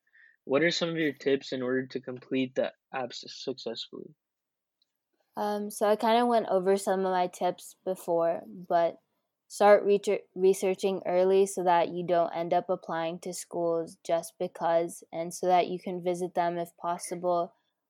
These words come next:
Speaker 2: um, and research them or talk to students from them. Um, start your essays early and make a schedule so that you can keep up with it. Um, make sure you know when you're taking your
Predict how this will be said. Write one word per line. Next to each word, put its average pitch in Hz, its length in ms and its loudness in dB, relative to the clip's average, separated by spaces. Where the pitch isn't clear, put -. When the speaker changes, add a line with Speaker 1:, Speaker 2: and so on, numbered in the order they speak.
Speaker 2:
um, 165 180 -6
and 165 160 -6
research 180 520 -2
them 170 240 0
or 170 100 -2
talk - 360 -4
to 175 100 -8
students 170 480 -4
from 175 240 -4
them. 175 300 0
Um, 165 260 -2
start 196 300 6
your 208 160 6
essays 190 480 0
early 180 420 0
and 175 140 -4
make 170 180 -4
a 185 80 -6
schedule 190 560 0
so 180 180 -6
that 170 220 0
you 175 100 -10
can 180 140 -8
keep 175 240 -2
up 175 240 -4
with 185 180 -4
it. 180 220 0
Um, 165 220 -8
make 202 220 2
sure 240 160 -2
you 247 180 2
know 180 220 4
when 185 160 0
you're 180 120 -4
taking 180 380 -6
your 175 140 -2